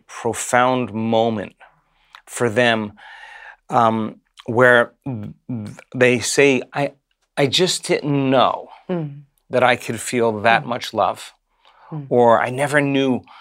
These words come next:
Speaker 1: there was that much energy that
Speaker 2: Mm.
Speaker 1: I f-, I felt an energy I'd never felt
Speaker 2: Mm.
Speaker 1: before. I felt so whole. I felt so grateful to be alive. I was so humbled. I felt so awake,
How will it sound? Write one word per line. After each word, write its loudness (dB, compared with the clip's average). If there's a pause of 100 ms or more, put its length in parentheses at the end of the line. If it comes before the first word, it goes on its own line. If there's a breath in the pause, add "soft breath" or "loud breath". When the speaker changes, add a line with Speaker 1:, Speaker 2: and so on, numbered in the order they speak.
(240 loud breath)
Speaker 1:
there 0
was -2
that 2
much 0
energy 0
that -2
Speaker 2:
Mm. 2
Speaker 1:
I -4
f-, -14
I -8
felt -4
an -6
energy -4
I'd -4
never -2
felt 0
Speaker 2:
Mm. -8
Speaker 1:
before. -8 (380 loud breath)
I -8
felt 2
so 2
whole. 0
I -12
felt 0 (180 loud breath)
so 0
grateful 2
to -8
be -2
alive. 2
I -4
was -6
so 2
humbled. -2 (1200 loud breath)
I 0
felt 0
so 2
awake, 0